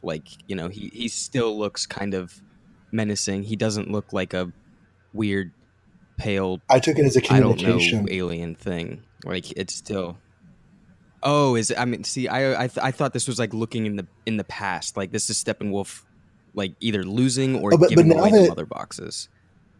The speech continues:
Speaker 1: Um, if it's a communication, I c-, I can see them talking, I
Speaker 2: Well,
Speaker 1: guess,
Speaker 2: now
Speaker 1: and
Speaker 2: having,
Speaker 1: him
Speaker 2: now
Speaker 1: saying,
Speaker 2: having
Speaker 1: like, "Oh, I'm
Speaker 2: seen
Speaker 1: coming for you
Speaker 2: Justice League
Speaker 1: next."
Speaker 2: and realizing that Luthor is not involved in that plot, um,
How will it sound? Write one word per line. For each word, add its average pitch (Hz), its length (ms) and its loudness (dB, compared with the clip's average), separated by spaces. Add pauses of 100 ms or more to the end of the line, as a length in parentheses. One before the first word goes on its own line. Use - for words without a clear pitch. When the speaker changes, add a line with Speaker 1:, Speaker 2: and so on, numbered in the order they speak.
Speaker 1:
Um, 85 480 -6 (240)
if 110 120 -4
it's 139 140 -6
a 135 60 -4
communication, 131 880 -2
I 107 140 -2
c-, - 160 -8
I 110 100 -4
can 113 160 -6
see 113 300 -2
them 104 400 -4 (880)
talking, 107 440 -6
I 90 40 -4
Speaker 2:
Well, 143 200 4
Speaker 1:
guess, 175 40 10
Speaker 2:
now 190 100 12
Speaker 1:
and 214 80 12
Speaker 2:
having, 214 160 10
Speaker 1:
him 175 60 6
Speaker 2:
now 165 100 8
Speaker 1:
saying, 185 100 10
Speaker 2:
having 196 180 8
Speaker 1:
like, 156 80 4
"Oh, 98 40 2
I'm 110 60 2
Speaker 2:
seen 170 100 8
Speaker 1:
coming 170 180 6
for - 0 -
you 120 60 4
Speaker 2:
Justice 110 460 4
League 117 120 4
Speaker 1:
next." 113 140 0
Speaker 2:
and 117 160 2
realizing 131 360 4
that 113 100 2
Luthor 123 420 6
is 110 120 2
not 117 460 6
involved 107 480 4
in 104 120 2
that - 220 -6
plot, 117 500 0 (640)
um, 95 560 2